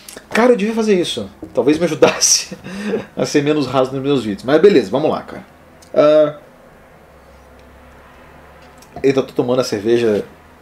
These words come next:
de cereja do God Save the Beer, que eu usei pra gravar o vídeo das leituras do mês,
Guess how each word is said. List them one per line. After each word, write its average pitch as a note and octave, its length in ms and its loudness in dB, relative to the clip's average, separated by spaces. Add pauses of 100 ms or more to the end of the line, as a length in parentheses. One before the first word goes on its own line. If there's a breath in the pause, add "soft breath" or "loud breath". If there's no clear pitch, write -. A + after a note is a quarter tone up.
(140)
de C#3 140 -2
cereja C3 580 2 (420)
do B2 120 -4
God A#2+ 220 6
Save A2 180 0
the A2 100 -2
Beer, B2+ 400 -2
que - 80 -8
eu G2+ 40 -4
usei G2+ 140 -4
pra - 140 -4
gravar G#2 320 -4
o G#2 80 0
vídeo G#2 340 -8 (560 loud breath)
das G#2 180 -4
leituras A2 360 -4
do G2 100 -14
mês, - 480 -10